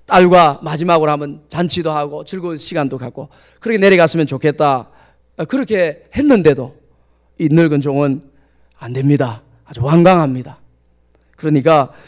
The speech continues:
어, 아버지 보두엘과 오빠 라반이 "그러면 우리 리브가에게 물어봅시다.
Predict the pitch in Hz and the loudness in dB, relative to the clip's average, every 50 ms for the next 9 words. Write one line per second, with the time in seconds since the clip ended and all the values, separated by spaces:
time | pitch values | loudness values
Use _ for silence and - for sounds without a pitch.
0 | - - - _ _ _ _ _ - 160 151 156 156 160 156 170 156 160 139 160 | -20 -20 -20 _ _ _ _ _ -8 -4 -2 0 2 2 2 2 2 0 0 2
1 | 160 170 170 170 165 160 156 156 151 156 165 156 170 156 151 143 151 156 151 143 | 4 6 6 6 6 6 2 0 -2 -2 -2 -2 -2 -2 0 0 0 -2 -4 -4
2 | - 190 175 165 160 147 139 143 _ _ _ _ _ _ _ _ - 220 214 233 | -4 -6 -4 -4 -6 -8 -10 -14 _ _ _ _ _ _ _ _ -8 -4 -4 -2
3 | 208 208 233 285 269 269 233 226 220 233 262 339 277 208 180 170 - - 185 165 | 0 4 4 6 6 6 8 6 6 6 6 4 4 4 2 0 -4 -4 -4 -4
4 | 151 131 151 151 - | -4 -4 -4 -12 -12